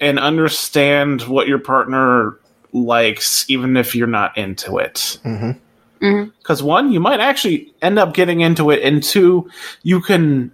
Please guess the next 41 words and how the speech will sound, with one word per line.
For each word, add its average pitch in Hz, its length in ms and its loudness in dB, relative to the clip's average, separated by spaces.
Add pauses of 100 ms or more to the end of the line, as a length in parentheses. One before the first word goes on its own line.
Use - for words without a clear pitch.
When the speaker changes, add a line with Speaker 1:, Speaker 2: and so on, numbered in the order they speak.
(120)
Speaker 1:
listen 135 800 0
and 123 240 -2
understand 123 580 0
what 110 100 -2
they're 113 120 0
talking 110 460 -2
about 101 400 0
and 95 360 -4
not 95 300 -4
be 101 120 -6
bored 92 360 -2
or 90 280 -2 (200)
frustrated. - 680 -6
<laughs> - 40 -20
Speaker 3:
Yes. - 360 -6 (140)
Speaker 1:
Um, 117 1120 0
n-, 110 100 -2
another 135 400 0
tip, - 360 -2 (200)
and 123 140 -2
anyone, 123 400 -2
please, 113 320 -2
please 123 200 0
help. 101 260 -4 (480)
Speaker 3:
Um, 202 440 2 (760)
from 269 180 -2
a 254 40 -2
female 262 440 0
perspective, 381 880 -2 (520)
if - 140 0
you 339 140 6
wanna 349 300 4
get 320 200 4
with 330 160 2
a 302 60 4
nerd 254 500 2
girl, 339 360 4
you 262 160 -2
can't 302 280 0
be 247 120 -2
gatekeeping. 214 760 -2